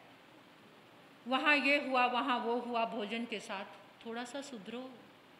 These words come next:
थोड़ा सा अपने आप को शांत बनाओ,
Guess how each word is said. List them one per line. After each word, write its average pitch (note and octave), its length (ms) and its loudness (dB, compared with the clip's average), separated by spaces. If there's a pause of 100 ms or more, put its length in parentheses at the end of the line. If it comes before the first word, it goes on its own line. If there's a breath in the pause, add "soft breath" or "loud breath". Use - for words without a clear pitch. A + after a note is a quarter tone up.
(1080)
थोड़ा D4+ 200 4
सा G#4 120 4
अपने F#4+ 220 2
आप F#4+ 240 4
को G#4 120 0
शांत F#4 420 2
बनाओ, E4+ 480 0